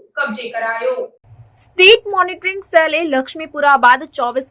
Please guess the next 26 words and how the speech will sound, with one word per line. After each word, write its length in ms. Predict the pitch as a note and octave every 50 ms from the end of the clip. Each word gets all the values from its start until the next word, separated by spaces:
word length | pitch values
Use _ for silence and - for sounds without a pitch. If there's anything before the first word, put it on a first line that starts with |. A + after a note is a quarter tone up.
| - B3+
કલાકમાં 720 | A#3 A3+ A#3+ A#3 A#3 - _ A3 G#3+ B3 D4 - - - _
જ 480 | - _ _ _ _ _ B3 G#3+ G#3
બીજી 320 | C#4+ D#4+ E4+ F4+ G#4 G#4+ E4+ D4+
વખત 280 | D4 - F4 F4 F#4 F4 -
સિંધરોડ 500 | C#4+ A#3+ A3+ G#3+ C4 C#4+ E4 E4+ - C4+ B3
નજીક 260 | A3 B3+ C4+ - _ - - A3+
આવેલ 240 | G3+ A3 A3+ A#3+ A3+ G#3+ G#3+
દાજીપુરામાં 800 | G#3+ A3 G#3+ - C#4+ C#4 C#4 C4+ B3+ A#3+ A#3+ C4 C4+ C4 A3 G#3
લિસ્ટેડ 360 | G#3+ G#3 - - F4+ F4+ D#4 B3+ A#3+
બુટલેગર 480 | A3+ _ - C#4 D#4 D4+ A#3 A3+ A#3+ D#4+ - _ _ _ _ _ _ _ -
કરણ 320 | - F#4+ F4 G4+ A4 A4+ F#4+ C4+ B3+
ગોહિલને 360 | B3 C4 C#4+ C#4+ C#4+ D4 D4 C#4+ -
ત્યાં 260 | B3 A3+ G#3+ G#3 - -
પણ 200 | D4 B3 G3+ - _ _ _ _ - A#3 C#4+
દરોડા 340 | C#4 C#4 C#4 C4+ A#3 G#3 G3+ -
પાડ્યા. 320 | G#3 G3+ G#3 A#3 A#3 - - _ _ _ _ _ _ _ _ _ _ _ _ _ _ _ -
અહીં 280 | D4+ D#4 F4+ G#4+ A4+ B4 A#4+
આપને 200 | A#4 A4+ A4+ B4 B4 G4 -
જણાવવા 380 | C#4+ C4 C4 C#4+ D#4 D#4 G4 G4+ F4+
માંગીશ 360 | D#4 C#4 C4 C4+ B3+ C#4+ D#4+ - -
કે 80 | F#4 - - - A#3+
અગાઉ 220 | A3 A3 C4 C#4 D4 -
પણ 180 | - C4+ C#4+ C#4 -
તારીખ 260 | A#3+ A3+ A3+ A3 _ _
ત્રીસ 260 | - A3+ C4+ D#4+ - - - - A3
ઓગસ્ટ 360 | A3 G#3 A#3+ B3 B3+ - C4+